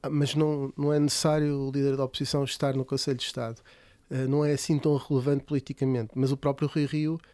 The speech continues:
a u-, a, a última vez, tinha sido indicado pelo P S D. Portanto, ehm, nem sequer teve essa elegância perante o próximo titular do cargo. O discurso do vinte e cinco de Abril podia ter dado lugar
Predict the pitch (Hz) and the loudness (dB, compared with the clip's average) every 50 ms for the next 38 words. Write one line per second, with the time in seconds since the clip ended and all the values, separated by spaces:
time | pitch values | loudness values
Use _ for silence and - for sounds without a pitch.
0 | _ _ - 131 135 160 - 208 156 - - _ - - 143 135 143 143 - - | _ _ 0 0 0 0 0 -4 -8 -8 -8 _ -6 -2 0 2 2 2 2 2
1 | 143 139 127 147 147 160 - - - 156 151 - - 165 147 156 151 143 - 151 | 2 2 2 2 0 0 -2 0 0 0 0 2 2 2 2 2 2 2 0 -2
2 | 143 - - 151 147 - - 147 147 139 - - 196 151 123 - _ _ _ _ | -2 0 -2 -2 0 0 0 0 0 0 2 2 2 2 2 -2 _ _ _ _
3 | _ - - - 156 147 135 - 165 151 - - - - - - - - 143 139 | _ -14 -2 0 2 2 2 2 -2 -4 -4 -8 -16 -20 -20 -10 -4 -2 0 2
4 | 143 139 139 143 151 - 165 160 170 170 165 - - - 185 175 165 - - 165 | 2 2 2 0 0 2 4 6 6 6 4 2 0 2 2 2 2 2 0 0
5 | 143 139 165 156 151 - - - - 151 147 139 139 139 135 - _ _ 180 165 | 2 2 2 2 2 0 -2 0 2 2 2 2 2 0 -2 -6 _ _ 0 2
6 | 160 151 147 139 160 160 160 156 - - - 165 151 160 160 - _ 175 156 160 | 2 2 2 4 4 4 6 4 2 2 2 0 0 0 -4 -4 _ 2 4 4
7 | 156 151 - 160 147 143 - 147 147 143 139 - - 156 147 143 143 143 - - | 4 4 2 0 0 2 2 2 4 4 2 2 2 4 4 2 2 -2 -2 -4
8 | 156 147 - - 147 143 139 135 131 139 - - 135 120 113 113 - - - - | -4 -4 -2 0 0 0 2 0 -2 -4 -4 -4 -4 -4 -4 -6 -10 -16 -20 -20
9 | - - - _ - - _ - _ - - - - 196 175 - - 180 185 170 | -20 -20 -20 _ -20 -20 _ -20 _ -12 -10 -2 0 0 0 2 2 2 2 2
10 | - - 180 170 - 170 143 156 165 156 - 147 135 - 156 143 143 139 135 139 | 2 2 0 2 2 2 2 2 0 2 2 0 0 0 0 0 0 0 0 -2
11 | 139 127 139 135 135 127 | -2 0 2 2 2 0